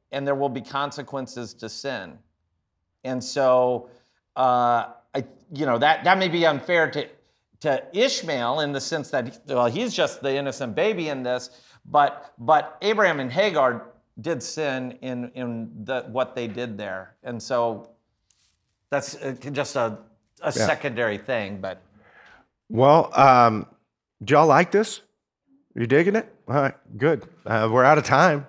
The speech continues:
Speaker 2: Uh, <laughs> we could go on, uh, longer, but we got another service starting. So I'm gonna ask, uh, the guys to come forward,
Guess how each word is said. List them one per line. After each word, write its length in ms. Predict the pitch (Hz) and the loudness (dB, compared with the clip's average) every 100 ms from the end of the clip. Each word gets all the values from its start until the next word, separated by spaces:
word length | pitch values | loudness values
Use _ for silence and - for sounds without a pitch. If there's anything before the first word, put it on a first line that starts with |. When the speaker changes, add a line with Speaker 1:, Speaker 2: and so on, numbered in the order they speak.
| _ | _
Speaker 2:
Uh, 500 | - 120 117 117 117 - - - - | 4 8 8 6 4 0 -6 -6 -8
<laughs> 360 | - - 147 120 | -2 4 4 4
we 220 | 131 139 | 2 4
could 180 | 131 123 | 2 4
go 240 | 151 165 | 6 8
on, 300 | 156 131 131 | 10 8 6
uh, 260 | - 117 113 | 4 4 6
longer, 440 | 110 107 117 135 | 6 6 6 2
but 380 | 120 113 - - | 6 4 4 -2
we 120 | 123 | 2
got 160 | 127 120 | 6 6
another 300 | 117 120 117 | 4 2 2
service 400 | - 127 120 - | 2 0 0 0
starting. 260 | 117 113 | 2 2
So 100 | 104 | 2
I'm 60 | 127 | 2
gonna 140 | 151 | 6
ask, 340 | 120 123 - - | 6 6 2 4
uh, 180 | 113 101 | 4 4
the 100 | 117 | 4
guys 260 | 117 131 | 6 6
to 80 | 123 | 4
come 200 | - 117 | -2 -2
forward, 400 | 107 120 113 107 | 0 0 2 2